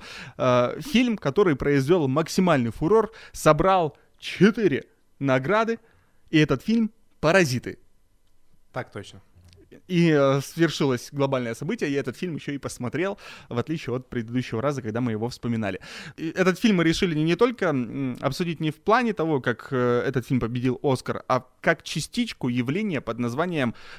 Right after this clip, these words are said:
Speaker 1: «Корейская волна», южнокорейский кинематограф, ну и всё, что с ним связано. В общем, про корейское кино мы сегодня поговорим.
Speaker 2: Ну, я предлагаю начать всё-таки с «Оскара».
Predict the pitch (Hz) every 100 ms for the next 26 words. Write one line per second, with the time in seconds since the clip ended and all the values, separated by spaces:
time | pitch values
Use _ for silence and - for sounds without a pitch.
0 | - 135 131 156 123 - 113 131 180 220
1 | 220 - - - 143 127 120 135 143 -
2 | - 131 120 131 240 180 139 - 220 147
3 | 139 - 170 - 117 - 135 143 - -
4 | - 113 104 101 101 147 - 123 139 143
5 | - - 139 135 - 117 131 180 131 160
6 | 123 123 113 110 151 127 101 98 - _
7 | _ _ _ _ _ _ - _ 156 185
8 | 139 160 165 165 160 160 151 160 - 156
9 | 139 - 135 131 135 131 _ - 190 -
10 | 120 95